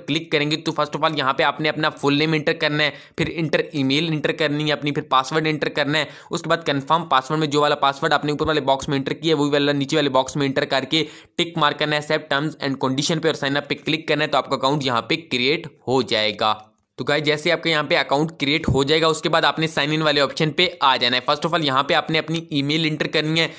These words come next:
जो ईमेल एंटर आपने साइन अप करते हुए की थी। उसके बाद यहाँ पे अपना पासवर्ड एंटर करना है, जो आपने यहाँ पे रजिस्टर करते हुए एंटर किया था। उसके बाद अपने साइन इन पे जैसे ही क्लिक करेंगे, तो आपके सामने इस ऐप का डैशबोर्ड ओपन हो जाएगा।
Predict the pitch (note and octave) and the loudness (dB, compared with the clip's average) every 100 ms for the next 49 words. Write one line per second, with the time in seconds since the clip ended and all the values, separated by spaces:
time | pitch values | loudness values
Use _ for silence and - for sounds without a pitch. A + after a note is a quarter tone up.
0 | - - D#3+ D#3+ E3 D#3 C#3+ E3 D3 E3+ | -16 -2 0 2 0 0 0 0 2 0
1 | E3 C#3 D#3 D#3 C#3 B2+ C#3+ C#3+ E3 F3 | 0 0 -2 0 -2 0 0 2 2 0
2 | B2+ C3 C3 C3+ E3+ D#3 C#3+ C#3+ D#3+ C#3+ | -2 -2 -2 -2 0 2 0 2 0 0
3 | E3 E3 - C3+ C#3 D#3+ D3+ C#3 C3+ - | -2 -2 0 0 2 0 0 0 -2 -2
4 | C#3+ D3+ D3 C3 D3+ C#3+ B2+ E3 D3 C3+ | 0 2 2 2 2 0 2 2 0 -2
5 | - D#3 C#3 A#2 C#3+ C3+ E3 E3+ C3+ - | -4 -2 -2 0 2 4 2 0 -4 -2
6 | C3+ C3+ C#3+ C#3+ E3+ - - - E3 F3+ | -6 0 0 4 2 2 -8 -8 -2 0
7 | E3+ D#3 D#3+ D3+ D3+ D3 D3 C#3 D3 C#3+ | 2 0 0 0 -2 -2 0 0 0 -4
8 | D#3 F3 E3 D3 D3 E3 E3 - E3+ - | -2 -2 0 0 0 0 -4 -2 -2 2
9 | D3+ D3+ - F3 D#3+ C#3+ D#3 E3+ F3+ F3 | 4 2 0 -4 0 2 2 -2 -2 -4
10 | - D3 C#3+ - E3+ C3 C3 C3+ C3+ D#3+ | 0 0 0 0 -2 2 0 -2 0 0
11 | E3+ D3+ C3+ - G3 G3+ - C3 B2 A#2 | 2 -2 0 0 -2 -2 0 0 2 0
12 | A2 B2+ | 2 0